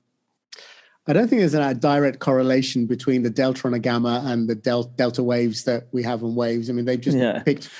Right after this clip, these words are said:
Speaker 1: Greek letters to,
Speaker 2: Okay.
Speaker 1: to describe something. That's all it is. Um, but it's interesting you mention about the brain waves and the sort of spiritual journey you've been on. I mean, one of the things that I found that took my trading to the next level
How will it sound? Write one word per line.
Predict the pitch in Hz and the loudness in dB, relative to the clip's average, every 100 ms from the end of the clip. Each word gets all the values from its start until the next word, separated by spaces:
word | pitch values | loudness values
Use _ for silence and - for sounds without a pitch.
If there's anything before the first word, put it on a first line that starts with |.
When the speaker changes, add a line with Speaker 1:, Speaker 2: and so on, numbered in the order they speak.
| - - | -10 -6
Speaker 1:
Greek | 123 147 139 135 | 2 2 4 2
letters | 131 127 127 117 117 110 | 2 2 0 0 0 -4
to, | - 123 117 | -4 0 0
Speaker 2:
Okay. | 117 95 104 | 0 -2 -2
Speaker 1:
to | 117 | -2
describe | 117 - 135 117 113 | -2 -2 0 0 -2
something. | - 113 117 117 | -4 -4 -4 -2
That's | 120 117 | -2 -2
all | 123 117 | -2 -2
it | 113 | 0
is. | 113 113 - - - - - | -2 -4 -12 -20 -20 -10 -2
Um, | 131 123 123 120 - - | 0 0 -2 -6 -12 -6
but | 143 147 | 0 2
it's | |
interesting | 160 196 185 180 | 4 2 2 4
you | 151 | 4
mention | 147 156 151 131 | 4 2 2 0
about | 120 120 120 120 120 - | 0 0 0 0 0 -4
the | 127 | -6
brain | 117 127 131 127 | -2 2 2 2
waves | 123 120 120 117 107 160 | 2 2 2 0 -2 -6
and | 135 120 117 117 113 113 - - - - - _ _ 175 | -4 -2 0 0 -2 -4 -16 -20 -20 -20 -20 _ _ -6
the | 127 | -2
sort | 127 | -2
of | 123 | -2
spiritual | 127 165 170 131 | 2 2 2 2
journey | 131 117 113 | 2 2 0
you've | 113 110 | -2 -4
been | 117 110 | -4 -2
on. | 110 113 | -2 -2
I | 117 | -2
mean, | 123 | 0
one | 135 160 | 2 2
of | |
the | 147 | 2
things | 147 135 131 123 | 2 2 2 2
that | 123 | 0
I | 127 143 | 2 2
found | 139 - 131 117 113 113 | 0 -2 0 0 0 0
that | 117 | -4
took | - 143 123 | -2 -2 0
my | 120 143 | 0 -2
trading | - 131 117 117 | 0 -2 0 -2
to | |
the | 127 | -2
next | 120 117 - | -2 -2 -2
level | 131 131 113 104 104 | 0 2 0 -4 -6